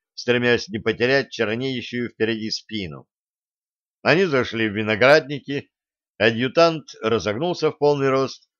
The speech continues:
и уверенно двинулся к дому командующего. «Не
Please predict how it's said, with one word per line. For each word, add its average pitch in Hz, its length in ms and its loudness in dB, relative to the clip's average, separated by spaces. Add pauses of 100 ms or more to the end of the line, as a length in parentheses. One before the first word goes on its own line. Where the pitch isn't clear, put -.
(220)
и 180 100 -2
уверенно 147 600 4
двинулся 131 540 -2
к 117 80 -12
дому 107 320 -2
командующего. 82 1000 -6 (1000)
«Не 78 120 -8